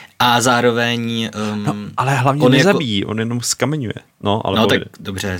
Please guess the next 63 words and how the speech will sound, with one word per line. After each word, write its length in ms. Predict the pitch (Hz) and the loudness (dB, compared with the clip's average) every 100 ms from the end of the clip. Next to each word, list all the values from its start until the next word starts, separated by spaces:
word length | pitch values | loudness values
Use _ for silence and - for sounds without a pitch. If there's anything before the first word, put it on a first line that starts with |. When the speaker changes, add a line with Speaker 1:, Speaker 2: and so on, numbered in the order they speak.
| - | -4
Speaker 1:
tady 200 | 113 113 | 2 4
si 220 | 107 - | 4 2
myslím, 240 | 113 107 107 | 0 0 -2
furt 100 | 113 | -2
nesouhlasíme, 680 | 92 92 95 98 - - 87 | -2 -4 -4 -4 -6 -8 -6
že 80 | |
já 80 | 92 | -6
si 120 | 85 | -4
myslím, 280 | 98 85 95 | -4 -4 -4
že 60 | 95 | -4
to 80 | 95 | -2
je 40 | |
fakt 160 | 95 104 | -2 -2
náhoda, 340 | 90 87 95 | -4 -4 -4
že 80 | 90 | -6
teďka 280 | 90 - 92 | -8 -8 -6
bylo 120 | 87 | -6
tolik 260 | 85 85 - | -6 -8 -8
skamenělých. 460 | - 110 90 92 - | -2 0 2 0 0
Speaker 2:
Ok, 60 | 85 | -6
ok, 120 | - | -6
ok, 60 | - | -12
ok, 60 | - - | -12 -18
ok. 60 | - - - - | -20 -20 -16 -2
Speaker 1:
A 80 | 110 | 0
že 120 | 117 | 2
tam, 220 | 117 113 | 2 2
když 160 | 107 104 | 2 0
mluví 220 | 104 110 | 0 2
Dipet 260 | 98 104 98 | 0 -2 -6
v 40 | |
té 120 | - | -6
vzpomínce 400 | 98 87 98 92 | -8 -6 -6 -4
o 60 | 85 | -6
tom, 180 | 101 95 | -4 -2
že 180 | 101 | -2
už 160 | 85 101 | -4 -4
jsou 120 | 107 | -4
útoky, 400 | 95 95 95 98 | -4 -6 -4 -2
tak 140 | 95 - | -4 -4
to 80 | |
je 20 | 98 | -2
jenom 140 | 101 | -2
proto, 260 | 90 - 90 | -4 -4 -6
aby 140 | 90 | -4
to 120 | 90 | -4
bylo 160 | 92 98 | -2 0
jako 180 | 90 101 | 0 -2
Harrymu, 320 | 95 95 98 | -2 -2 -2
aby 100 | 82 | -4
se 120 | - | -4
to 80 | 101 | -4
zdálo, 280 | 87 90 87 | -2 -4 -4
že 100 | 92 | -4
to 80 | 95 | -6
je 40 | |
stejný 300 | - 87 82 | -4 -6 -6
jako 180 | 82 95 | -6 0
Speaker 2:
Jo, 220 | 95 98 | 4 4
Speaker 1:
ten 80 | 95 | 4
Speaker 2:
jo, 60 | 87 | 0
Speaker 1:
Době. 140 | |
Speaker 2:
jo. 60 | - | -8